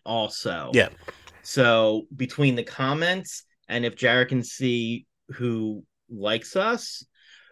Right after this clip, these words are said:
Speaker 1: he, he'll give me that information. I'll take the information off of our social media, and we'll do a ran-, name randomizer, and a lucky winner will get.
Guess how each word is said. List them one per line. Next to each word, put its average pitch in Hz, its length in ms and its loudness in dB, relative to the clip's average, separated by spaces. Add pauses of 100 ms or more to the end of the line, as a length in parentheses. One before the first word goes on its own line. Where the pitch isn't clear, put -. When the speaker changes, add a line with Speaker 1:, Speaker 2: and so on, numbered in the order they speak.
(140)
Speaker 1:
he, 117 220 -10
he'll 127 200 4
give 143 120 4
me 143 60 6
that 135 180 6
information. 139 580 0
I'll 101 100 -2
take 120 100 -6
the 123 60 -2
information 117 420 -4
off 110 120 -4
of 107 140 -6
our 107 140 2
social 117 320 -2
media, 117 500 2 (340)
and 107 440 2
we'll 104 120 2
do 110 280 4
a 107 100 8
ran-, 107 360 2
name 110 220 0
randomizer, 117 640 2
and 107 80 0
a 98 60 0
lucky 101 240 -2
winner 113 300 -2
will 101 120 2
get. 101 320 4